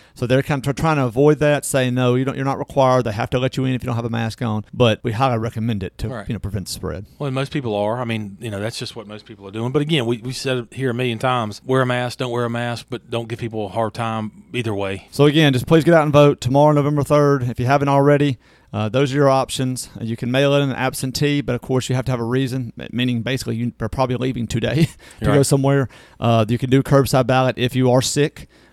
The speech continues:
Speaker 1: Uh, please, you know, uh, ask for the curbside ballot option, and then if, if not, of course, seven to seven on the polls, uh, at your normal polling places, wherever that would be for federal elections. So, uh, hopefully, w-, depending on where you live in the county,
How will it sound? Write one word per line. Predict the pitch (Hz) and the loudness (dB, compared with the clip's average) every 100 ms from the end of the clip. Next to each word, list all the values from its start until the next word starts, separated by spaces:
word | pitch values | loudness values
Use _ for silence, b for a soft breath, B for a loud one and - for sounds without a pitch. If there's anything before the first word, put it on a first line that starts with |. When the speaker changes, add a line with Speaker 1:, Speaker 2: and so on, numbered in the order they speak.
| b | b
Speaker 1:
Uh, | 107 | -2
please, | 98 131 131 113 | 0 2 2 0
you | - | -2
know, | 120 113 - | -2 -2 -2
uh, | 113 90 | -2 0
ask | 131 - | -2 -2
for | |
the | 120 | -4
curbside | - 131 107 127 117 | -2 -2 0 -2 0
ballot | 117 117 | 0 0
option, | 117 - 120 - b b | -2 -4 -8 -8 b b
and | - 107 | -2 0
then | 107 | 2
if, | 104 - | 0 -4
if | - 117 | -4 -2
not, | 117 110 | -2 -2
of | - | -4
course, | - 113 110 | -2 0 0
seven | - - 147 139 | -2 2 4 4
to | 135 | 2
seven | - 131 123 | 2 2 2
on | 117 | 0
the | |
polls, | 110 123 123 117 110 b b b | 0 2 2 2 -2 b b b
uh, | 117 | 2
at | 120 | 2
your | 135 | 2
normal | 127 143 156 156 | 4 6 6 4
polling | - 151 156 147 | 4 4 4 2
places, | 151 147 151 120 | 0 2 -2 -2
wherever | 123 135 131 | 0 2 2
that | 135 | 0
would | 135 | 0
be | 117 139 | 0 0
for | 131 131 120 | 0 0 0
federal | - 147 135 131 123 | 2 4 6 4 4
elections. | 113 - 78 71 - b b b | 0 -4 -10 -14 -18 b b b
So, | - 113 107 | -4 0 2
uh, | 98 | 2
hopefully, | 123 120 117 123 | 2 0 0 -2
w-, | 117 113 | -2 -6
depending | 113 127 123 | -2 0 0
on | 120 | 0
where | 113 | 0
you | 120 123 | 0 0
live | 120 120 117 104 | 2 0 0 -4
in | 117 | -4
the | 110 | -4
county, | - 139 135 131 | 0 2 2 0